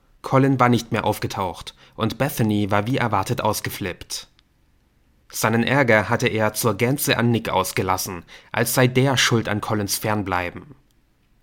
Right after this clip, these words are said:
Nick verteilte Shampoo auf seinem Kopf und wusch sich sein, in Trainer Bethany's Augen, viel zu langes Haar,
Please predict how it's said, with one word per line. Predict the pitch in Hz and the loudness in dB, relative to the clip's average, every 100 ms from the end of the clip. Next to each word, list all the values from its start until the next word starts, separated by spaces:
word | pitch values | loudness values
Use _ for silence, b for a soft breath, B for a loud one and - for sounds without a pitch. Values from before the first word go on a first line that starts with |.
| _ _ _ _ _ _ _ _ - | _ _ _ _ _ _ _ _ -2
Nick | 127 139 | -2 0
verteilte | - 135 123 120 | -2 0 0 0
Shampoo | 117 123 113 113 | 2 2 2 2
auf | 95 | 0
seinem | - 107 104 | 0 -2 -2
Kopf | - 110 - - | -2 -4 -4 -8
und | 110 107 | -6 -4
wusch | 113 - | -4 -2
sich | 117 - | -4 -2
sein, | 117 107 107 - B | 2 2 2 -4 B
in | 117 110 | -6 -2
Trainer | 120 110 | 0 0
Bethany's | 107 127 110 107 - | 0 -2 -2 -2 -2
Augen, | 98 101 101 | -2 -2 -6
viel | - 135 139 | -6 -2 -2
zu | 131 123 | -2 -2
langes | 110 104 107 - | 0 0 -2 -4
Haar, | 104 101 101 | -2 -2 -2